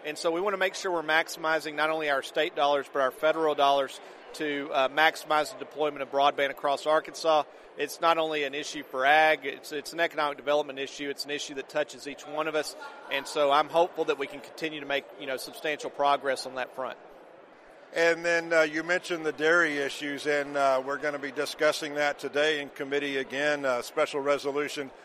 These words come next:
Speaker 2: We've got some of our dairy farmers here today for this ice cream social, very appropriate. Uh, they, we, we don't have that many dairies left, as you know, in Arkansas. Uh, we need to keep the ones we do have. So, uh, where are we going on that?
Speaker 1: Well, I think that just,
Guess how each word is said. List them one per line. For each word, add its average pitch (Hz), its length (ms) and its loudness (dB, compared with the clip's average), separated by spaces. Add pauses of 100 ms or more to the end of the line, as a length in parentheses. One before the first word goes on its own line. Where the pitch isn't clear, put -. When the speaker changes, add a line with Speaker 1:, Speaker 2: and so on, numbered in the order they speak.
(200)
Speaker 2:
We've 135 160 -4
got 139 180 6
some 165 140 -8
of 143 140 0
our 135 100 4
dairy 143 280 4
farmers 143 440 4
here 151 140 -2
today 143 240 2
for 139 120 -6
this 127 220 -4
ice 151 220 4
cream 135 260 -8
social, 156 460 0
very 135 260 0
appropriate. 143 640 0 (440)
Uh, 143 360 8 (300)
they, 160 260 0 (440)
we, 156 120 -8 (100)
we 160 160 -10
don't 156 220 4
have 151 160 2
that 147 160 0
many 139 160 -4
dairies 131 340 0
left, 120 280 0
as 113 120 -6
you 120 140 -8
know, 120 260 0
in 117 120 -2
Arkansas. 120 640 0 (420)
Uh, 131 120 6
we 139 120 0
need 170 160 0
to 143 60 -4
keep 160 200 -4
the 156 80 -4
ones 143 300 -2
we 131 80 -4
do 135 220 -6
have. 123 360 4 (300)
So, 139 460 4
uh, 135 40 6
where 151 160 6
are 160 40 4
we 151 100 2
going 139 260 4
on 123 160 0
that? 117 180 -6 (540)
Speaker 1:
Well, 185 220 6
I 185 80 8
think 208 240 -4
that 160 180 0 (380)
just, 160 260 -8